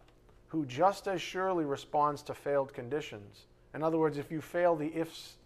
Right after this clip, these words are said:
the if, if the, if the,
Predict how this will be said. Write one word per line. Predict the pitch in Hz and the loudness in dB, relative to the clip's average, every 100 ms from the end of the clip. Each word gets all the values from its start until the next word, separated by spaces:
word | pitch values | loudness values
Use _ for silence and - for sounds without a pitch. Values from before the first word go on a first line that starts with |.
| - | -14
the | 131 | -6
if, | 165 127 - - _ _ _ - - - - - - - - - _ - _ - - | -2 -2 -4 -20 _ _ _ -20 -20 -20 -20 -20 -20 -20 -20 -20 _ -20 _ -16 -10
if | 120 - | -10 -10
the, | 120 131 - _ | -14 -16 -20 _
if | 139 - | -10 -6
the, | 139 135 | -2 -2